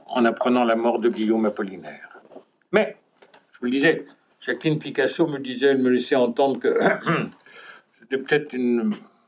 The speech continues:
un petit mensonge. Et en effet, quand j'ai fait un bouquin sur les autoportraits de Picasso, je me suis aperçu qu'entre mille neuf cent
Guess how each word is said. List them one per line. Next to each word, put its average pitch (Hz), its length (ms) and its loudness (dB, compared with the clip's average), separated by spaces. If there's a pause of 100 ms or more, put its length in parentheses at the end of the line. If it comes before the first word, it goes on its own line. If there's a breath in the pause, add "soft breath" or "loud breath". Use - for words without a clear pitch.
(140)
un - 40 -18 (480)
petit 135 120 -4
mensonge. - 760 -4 (880 loud breath)
Et 117 40 -2
en 117 120 2
effet, 123 320 0
quand 127 100 -4
j'ai 110 160 -2
fait - 180 -2
un 110 120 2
bouquin 120 400 -4
sur 117 160 -6
les 110 180 0
autoportraits 110 720 0
de 98 100 -8
Picasso, 113 640 -2
je 120 120 -2
me 113 100 -4
suis 113 200 -2
aperçu - 440 -2
qu'entre 113 360 -4
mille 113 180 0
neuf 110 160 0
cent - 260 -4